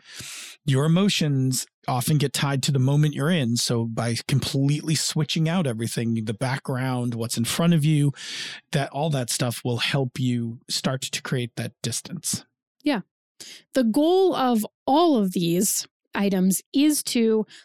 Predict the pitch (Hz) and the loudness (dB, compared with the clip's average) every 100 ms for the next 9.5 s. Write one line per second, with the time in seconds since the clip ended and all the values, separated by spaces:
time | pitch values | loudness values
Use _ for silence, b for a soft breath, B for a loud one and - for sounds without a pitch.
0 | B 208 190 277 311 285 - - 214 202 | B -2 0 2 2 0 -2 -2 0 0
1 | - 190 - 247 294 - 240 202 190 190 | 0 -2 0 2 2 4 2 2 0 0
2 | 190 180 - 185 170 165 160 185 170 170 | 2 2 0 0 0 0 -2 -2 -2 -2
3 | - B B B B - 196 190 196 - | -6 B B B B -4 0 0 0 0
4 | 202 180 202 190 185 _ - 220 285 277 | 0 2 2 2 -2 _ -2 -2 2 2
5 | 285 294 277 - 262 - 247 190 170 185 | 2 2 2 2 0 2 2 2 2 0
6 | 220 - 196 190 190 190 180 170 180 190 | -2 -2 0 2 2 0 -2 -4 -2 -2
7 | - 190 196 _ B B B B 226 220 | -2 -4 -4 _ B B B B -2 0
8 | 214 214 208 _ _ _ _ _ _ _ | 2 2 2 _ _ _ _ _ _ _
9 | - - 302 269 | -6 0 2 4